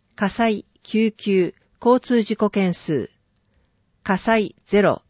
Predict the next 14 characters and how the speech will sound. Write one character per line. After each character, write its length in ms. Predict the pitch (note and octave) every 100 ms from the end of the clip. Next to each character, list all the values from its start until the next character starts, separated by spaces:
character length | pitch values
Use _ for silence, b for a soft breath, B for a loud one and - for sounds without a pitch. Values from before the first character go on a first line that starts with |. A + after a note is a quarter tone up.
| _ _ _ _
救 280 | - A#3+ A#3
急 400 | - G#3 F#3+ - -
二 120 | F3+
百 280 | F#3+ B3 B3
三 280 | - A3 G3
件。 420 | - B2+ G#2+ - _ _ _ _ _ _ _ _ _ -
交 180 | B3+ C4
通 220 | - B3
事 160 | A3
故、 260 | - C3 - _ _
害 220 | F3+ G#3
数 380 | G3+ - E3+ - _
二 160 | - G#3
件。 340 | - B2 G2